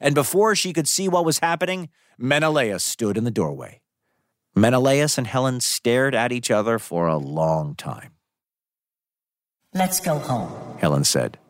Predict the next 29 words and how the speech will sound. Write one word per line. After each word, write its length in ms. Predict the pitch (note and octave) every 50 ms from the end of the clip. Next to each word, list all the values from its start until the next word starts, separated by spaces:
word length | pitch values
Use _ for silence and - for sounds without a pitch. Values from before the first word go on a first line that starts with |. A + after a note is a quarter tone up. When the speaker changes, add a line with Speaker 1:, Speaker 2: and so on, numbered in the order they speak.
| _ _ _ _ _ _ _ _ _ _ _ _ _ _ _ _ _ _ -
Speaker 1:
And 160 | F#2 F2+ F2+
they 120 | G2+ G#2
did. 300 | F2 - E2 A#1+ G#1+ - - _ _ _ _ _ _ _ _ _ _ -
Before 320 | B2+ B2 - D3+ E3 E3+
the 120 | D#3+ C#3 B2
battle 320 | G2+ C#3+ D#3 E3+ E3+ E3
was 180 | C#3 B2+ A#2 C#3+
even 340 | D#3+ F3+ E3 D3+ C#3+ C3+ - -
over, 340 | C#3 C#3 C3 G#2 E2+ E2+ D#2
they 120 | C#2+ G2+
had 240 | F#2+ A2+ A2 G2 F2
boarded 360 | B2 C3 C#3+ D#3+ E3+ F3+ F3
a 80 | F3 E3
ship 360 | C#3 - - A2+ G#2+ G2+ - _ _
back 240 | - G#2+ F#2+ F#2+ -
to 100 | - G#2+
Sparta. 540 | - - - - E2+ C#2+ D2 - - - - _ _ _ _ _
They 160 | - C3 C3+
were 160 | C3 B2 C#3+ -
eager 360 | - D#3+ D3+ D3 C3+ C#3+ D3
to 140 | C#3 - B2
get 220 | G#2 B2+ C3 C3+
home 300 | G#2+ C3 C3+ C3+ C3+ C3+ B2
to 100 | - A#2+
their 160 | G2 A2 G#2
people 520 | - - B2+ B2 A2+ - B2+ B2+ B2 A#2+ _ _ _ _ _ _ _ _ _ _ -
and 260 | - E3+ G3+ G#3+ A3+
their 120 | A3+ A3 G#3+
daughter. 460 | F3 F#3 F#3 G3+ F3+ - - - _